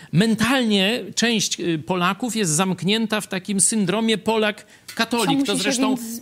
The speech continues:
Speaker 1: Jarosław Kaczyński przecież o tym mówił, że jest tylko Kościół katolicki, a potem to już nikt inny, nie? No takie brednie,
Speaker 2: A młode
Speaker 1: wiecie,
Speaker 2: pokolenie
Speaker 1: antyhistoryczne, no.
Speaker 2: odchodzi od Kościoła
Speaker 1: A, y,
Speaker 2: katolickiego.
Speaker 1: no tak,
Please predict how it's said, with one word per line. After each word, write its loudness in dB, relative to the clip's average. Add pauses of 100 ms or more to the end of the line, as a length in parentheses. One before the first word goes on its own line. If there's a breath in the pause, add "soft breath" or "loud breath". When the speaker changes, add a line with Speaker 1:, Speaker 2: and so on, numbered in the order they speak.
Speaker 1:
Jarosław 0
Kaczyński 0
przecież 0
o -2
tym -2
mówił, 0
że 4
jest 0
tylko 0
Kościół 0
katolicki, 0
a 2
potem 0
to 2
już 0
nikt 0
inny, 0
nie? -2 (320 loud breath)
No 0
takie 0
brednie, 2
Speaker 2:
A 0
młode 2
Speaker 1:
wiecie, 0 (180)
Speaker 2:
pokolenie 0
Speaker 1:
antyhistoryczne, -2
no. -4 (160)
Speaker 2:
odchodzi -2
od -4
Kościoła -2
Speaker 1:
A, -2
y, -8
Speaker 2:
katolickiego. -4
Speaker 1:
no -2
tak, -2